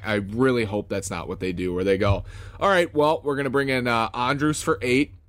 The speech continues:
We're gonna bring in, uh, Fulmer for seven. We're gonna bring in X Y Z for four, five, six, and we're gonna just build a bunch of depth." Maybe that's, the team looks better from a depth standpoint, but you're just missing that top level talent. You're missing that talent in the,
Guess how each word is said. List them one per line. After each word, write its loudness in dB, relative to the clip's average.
We're 2
gonna 0
bring 2
in, 0
uh, 0
Fulmer 0
for 0
seven. -2
We're -2
gonna 0
bring 2
in 0
X -2
Y 2
Z 0
for -2
four, 0
five, -2
six, -2
and -6
we're -2
gonna -2
just -6
build 4
a 2
bunch -4
of -2
depth." 0
Maybe 2
that's, 0
the -4
team -2
looks 2
better 2
from 0
a 0
depth -2
standpoint, 0
but -2
you're 2
just 2
missing -4
that -4
top -2
level -2
talent. -4
You're -6
missing 0
that -2
talent -4
in -6
the, -8